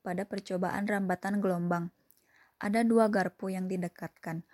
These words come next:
garpu tala A dan garpu tala B diletakkan berdekatan. Saat garpu tala A digetarkan, maka garpu tala B bergetar juga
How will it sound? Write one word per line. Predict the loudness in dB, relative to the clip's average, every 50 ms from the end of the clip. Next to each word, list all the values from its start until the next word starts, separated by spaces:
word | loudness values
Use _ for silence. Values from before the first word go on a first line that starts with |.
| -20 -20 -20 -16 _
garpu | -4 -4 -4 -4 -4 -8
tala | -8 -4 -2 0 0 0 0 -2
A | -4 -4 -4 -4 -4
dan | -4 -4 -2 0 0
garpu | 0 0 0 -2 -4 -8
tala | -6 -4 -2 0 0
B | 0 0 0 0 -2 -4 -6
diletakkan | -6 -4 -4 -6 -6 -8 -10 -8 -6 -6 -6 -6 -6 -8
berdekatan. | -10 -10 -10 -10 -8 -8 -8 -8 -6 _ -4 -2 -2 -2 -4 _ -12 -20 -20 _ _ _ _ -14
Saat | -10 -8 -6 -4 -4 -4
garpu | -2 -2 -2 -2 -2 -4 -8 -6
tala | -4 -4 -4 -4 -4
A | -4 -4
digetarkan, | -4 -4 -2 -4 -4 -2 -4 -4 -4 -6 -6 -8 -6 -6 -6 -6 -8 _ _ _ _ _
maka | -10 -10 -8 -6 -6 -4 -2
garpu | 0 -2 -2 -2 -6 -14
tala | -12 -8 -6 -4 -4 -2 -4 -4
B | -2 -2 -2
bergetar | -2 -2 -2 -2 -4 -4 -4 -4 -6 -6
juga | -6 -6 -4 -4 -4 -2